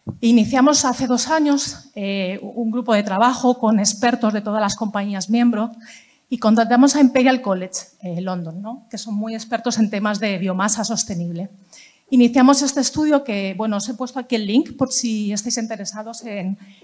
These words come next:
en verlo con más detalle, ¿no? Pero bueno, os voy a dar ahora mismo la respuesta, ¿no?, a estas preguntas sin que os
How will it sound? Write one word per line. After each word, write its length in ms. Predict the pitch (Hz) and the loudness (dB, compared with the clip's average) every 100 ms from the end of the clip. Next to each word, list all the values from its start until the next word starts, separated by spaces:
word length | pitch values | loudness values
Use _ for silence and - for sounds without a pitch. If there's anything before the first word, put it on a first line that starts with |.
| - | -4
en 140 | 214 | 0
verlo 220 | 214 214 | 2 2
con 100 | 220 | 2
más 160 | 214 220 | 2 2
detalle, 400 | 196 202 180 180 | -2 -2 -2 -2
¿no? 140 | 240 - _ - - - | -6 -8 _ -20 -20 -6
Pero 160 | 240 233 | 0 2
bueno, 420 | 262 214 208 - _ _ - | 2 0 -4 -16 _ _ 0
os 180 | 226 233 | 2 4
voy 80 | |
a 80 | 277 | 6
dar 100 | 285 | 6
ahora 140 | 294 254 | 6 6
mismo 280 | 254 220 | 6 6
la 220 | 240 220 208 | 6 4 2
respuesta, 520 | 202 - 233 220 202 | 0 2 2 4 2
¿no?, 180 | 196 208 | 4 4
a 60 | |
estas 240 | 190 220 - | 2 -4 -4
preguntas 500 | 190 196 196 196 - | -2 0 0 0 -2
sin 240 | 220 190 | -2 -6
que 80 | 208 | -8
os 380 | 185 - - | -8 -10 -12